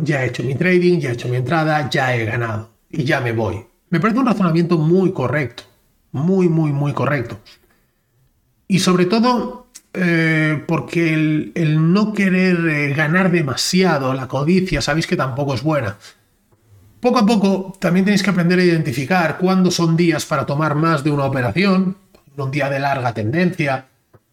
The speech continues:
y cuáles son días que no, cuáles son días que mejor estarse quieto. Los días en los que, por ejemplo, la sesión de mañana, eh, ha tenido un movimiento muy fuerte, la sesión de tarde, es posible, la sesión americana,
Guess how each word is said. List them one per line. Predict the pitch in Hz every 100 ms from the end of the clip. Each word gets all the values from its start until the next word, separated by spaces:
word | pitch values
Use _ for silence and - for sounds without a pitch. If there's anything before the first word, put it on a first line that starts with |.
| _
y | - 233
cuáles | 247 226
son | 214 202
días | 175 165 -
que | -
no, | 110 104 - _ _ _ _ _
cuáles | 156 156
son | - 160
días | 156 156
que | -
mejor | 143 - 151
estarse | 123 139 - 107
quieto. | 120 101 101 _ _ _ _ _ -
Los | 151 151
días | 254
en | 233 214
los | 180 -
que, | 160
por | 143
ejemplo, | 185 185 151
la | 135
sesión | - 120 170
de | 175
mañana, | 147 135 165 160 127 104 - _ _ -
eh, | 101 117 127 -
ha | 127
tenido | 185 180
un | 175
movimiento | 147 143 175 -
muy | 135 151 220 185
fuerte, | 175 170 147 127 127 - _ _ _ _
la | -
sesión | - 160 185
de | 170
tarde, | 170 147 123 127 - _ _ - -
es | -
posible, | 135 175 170 131 120 113 - - _ -
la | -
sesión | - 139
americana, | 127 127 151 127